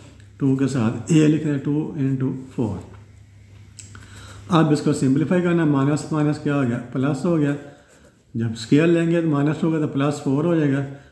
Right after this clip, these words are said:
ये माइनस ये वाला माइनस प्लस हो जाएगा। फ़ोर फ़ोर ज़ा सिक्सटीन, तो सिक्सटीन को मल्टीप्लाई कर दें फ़िफ्टी फ़ाइव के साथ, आठ सौ अस्सी आ जाए, डबल एट ज़ीरो,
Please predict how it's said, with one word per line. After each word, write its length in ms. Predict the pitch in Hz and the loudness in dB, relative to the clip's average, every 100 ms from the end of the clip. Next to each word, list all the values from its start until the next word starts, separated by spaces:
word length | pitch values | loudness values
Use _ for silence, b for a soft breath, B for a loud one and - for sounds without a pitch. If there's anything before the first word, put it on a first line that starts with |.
| _ 139 | _ -2
ये 140 | 143 | 0
माइनस 360 | 151 143 147 147 | 2 2 0 0
ये 60 | |
वाला 160 | 151 147 | 2 2
माइनस 300 | 139 120 127 - | 2 2 0 -2
प्लस 280 | 139 135 131 | -2 -2 0
हो 100 | 131 | -2
जाएगा। 240 | 101 98 101 - b b _ | -2 -4 -8 -14 b b _
फ़ोर 280 | - 127 135 | -4 2 2
फ़ोर 260 | 135 151 147 | 2 2 2
ज़ा 120 | 139 | 0
सिक्सटीन, 520 | 131 156 147 - 156 151 B B B _ | 0 -2 -2 0 0 -2 B B B _
तो 60 | 120 | -10
सिक्सटीन 480 | - 139 135 151 143 | -2 -2 0 2 2
को 100 | 131 131 139 | 0 0 0
मल्टीप्लाई 440 | 131 127 147 160 | 2 2 2 2
कर 160 | 156 131 | 2 2
दें 180 | 127 160 - - _ _ | 0 -2 -8 -20 _ _
फ़िफ्टी 340 | 135 135 - 147 - - | -6 -4 -2 -2 -4 -6
फ़ाइव 260 | - 127 127 | 2 4 4
के 100 | 131 | 2
साथ, 400 | 123 107 95 - - - - - - _ _ _ b b b b b | 0 0 -4 -10 -18 -20 -20 -20 -20 _ _ _ b b b b b
आठ 340 | - 143 139 135 | 0 4 4 2
सौ 120 | 147 | 0
अस्सी 320 | 156 - 151 | 0 0 2
आ 100 | 131 | 2
जाए, 140 | 107 107 120 - - 160 135 | 2 -2 -4 -8 -10 -4 0
डबल 260 | 139 143 | 2 2
एट 160 | 139 120 | 2 0
ज़ीरो, 240 | 113 107 | 0 -2